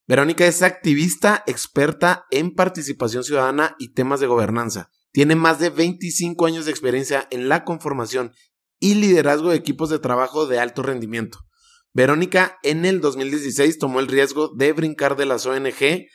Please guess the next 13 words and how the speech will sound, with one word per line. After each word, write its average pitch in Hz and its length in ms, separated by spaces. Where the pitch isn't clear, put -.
a 135 140
la 170 140
función 147 420
pública 185 640
como 170 400
directora 135 540
general 131 540
del 131 160
Instituto 127 440
Municipal 117 520
de 123 80
las 127 100
Mujeres, 139 500